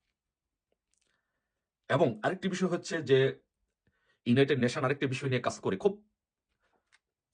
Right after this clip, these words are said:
শক্ত হাতে এটাকে দমন করার জন্য চেষ্টা করে এবং কাজ করে, যে সেটা হচ্ছে এই বিশ্ব থেকে জঙ্গিবাদের দমন। এই ব্যাপারে, জঙ্গিবাদ ব্যাপারে ওরা কোনো, কখনো কোনো কম্প্রোমাইজ করতে চায় না। কিন্তু আমরা যে কি দেখেছি যে পাঁচই আগস্টের পরে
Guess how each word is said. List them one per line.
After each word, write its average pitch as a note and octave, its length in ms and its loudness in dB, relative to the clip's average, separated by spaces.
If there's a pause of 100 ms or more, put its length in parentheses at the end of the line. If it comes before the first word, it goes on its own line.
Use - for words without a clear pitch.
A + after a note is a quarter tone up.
(640)
শক্ত - 300 -10
হাতে D3+ 200 -2
এটাকে C#3 200 0
দমন A#2+ 200 0
করার A#2+ 180 2
জন্য A#2 160 -2
চেষ্টা A2+ 240 -6
করে A#2+ 160 -4 (120)
এবং G#2+ 160 -4
কাজ G#2 200 -4
করে, D3 220 -4 (260)
যে A2 80 -6
সেটা B2+ 260 -4
হচ্ছে C3+ 200 -4
এই G2 60 -4
বিশ্ব - 320 -8
থেকে - 340 -6 (360)
জঙ্গিবাদের D#3+ 640 -2 (840)
দমন। G#2+ 380 0 (340)
এই C3+ 120 4
ব্যাপারে, E3+ 280 2
জঙ্গিবাদ E3+ 400 2
ব্যাপারে D#3 280 0
ওরা C3 140 4
কোনো, C#3 180 -6
কখনো A#2 280 -4
কোনো A#2 120 -6
কম্প্রোমাইজ G#2 400 -2
করতে - 200 -14
চায় - 180 -8
না। - 160 -16 (320)
কিন্তু C3+ 180 0
আমরা D3 240 4
যে C3+ 240 -4 (140)
কি C#3 80 0
দেখেছি C3 320 -4
যে G2+ 100 -2
পাঁচই C3+ 400 0
আগস্টের D#3 360 -4
পরে B2+ 340 0